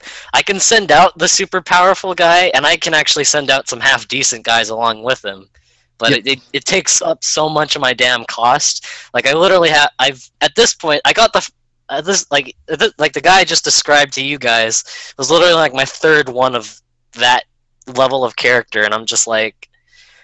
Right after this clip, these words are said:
Speaker 1: I wanna field more than one, but I just, like, in addition, like, n-, again, since it's, like, a mech game,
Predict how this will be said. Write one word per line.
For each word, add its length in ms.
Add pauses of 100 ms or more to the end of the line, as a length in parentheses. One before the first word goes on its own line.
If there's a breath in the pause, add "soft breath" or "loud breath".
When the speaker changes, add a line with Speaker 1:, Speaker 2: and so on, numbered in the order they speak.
(180 soft breath)
Speaker 1:
I 100
wanna 300
field 520
more 220
than 180
one, 640
but 100
I 60
just, 280 (140)
like, 340 (240)
in 120
addition, 600 (680 soft breath)
like, 260 (140)
n-, 260
again, 240 (140)
since 280
it's, 140
like, 140
a 40
mech 360
game, 280